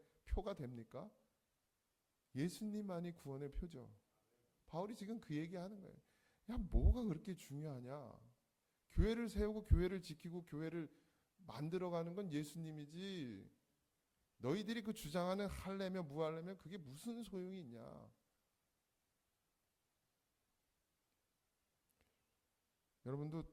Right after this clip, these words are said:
정말 이 말씀이 여러분들 가슴에 팍 박히시길 소망합니다. 새로 지음을 받는 것만이 중요하다. 이게 뭐예요? 거듭남 아니에요? 거듭남. 우리가 어떻게 거듭나요?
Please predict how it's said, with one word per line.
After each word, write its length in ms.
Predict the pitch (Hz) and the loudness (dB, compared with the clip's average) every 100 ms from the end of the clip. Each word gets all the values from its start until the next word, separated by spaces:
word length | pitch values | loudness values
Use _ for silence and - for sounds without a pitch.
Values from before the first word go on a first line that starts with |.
| - _ _ _ | -14 _ _ _
정말 260 | 131 143 156 | -4 -2 0
이 80 | 143 | 2
말씀이 420 | 127 131 151 147 | 2 2 0 0
여러분들 380 | 135 135 135 139 | 2 0 -4 -4
가슴에 380 | 123 123 135 147 | -4 -4 -6 10
팍 240 | - 180 | 10 10
박히시길 520 | - - 147 - 139 127 | 2 0 -2 -4 -6 -6
소망합니다. 640 | 123 120 113 110 - - - - - _ _ _ _ _ | -6 -6 -8 -10 -14 -16 -20 -20 -20 _ _ _ _ _
새로 500 | - 190 208 214 175 | -6 2 6 8 6
지음을 520 | 143 - 139 160 170 | 2 -4 -2 0 2
받는 440 | 165 - 123 147 147 | 2 0 0 -4 -4
것만이 420 | 139 139 170 220 | -4 -4 -2 -2
중요하다. 440 | - 139 127 107 110 - - _ _ _ _ _ _ | -4 -6 -6 -6 -10 -16 -20 _ _ _ _ _ _
이게 100 | 208 | -6
뭐예요? 200 | 226 190 190 | -2 -2 -2
거듭남 600 | - 135 170 170 185 147 | -2 -2 0 2 2 2
아니에요? 260 | 117 131 | -2 -6
거듭남. 720 | - 107 110 104 101 107 107 92 - _ _ _ _ _ _ | -6 -6 -4 -6 -4 -6 -6 -10 -18 _ _ _ _ _ _
우리가 220 | 139 190 | -4 0
어떻게 360 | 147 120 - 175 | 0 4 4 4
거듭나요? 800 | - 131 143 135 127 160 113 | 2 -4 -4 -4 -4 -2 -4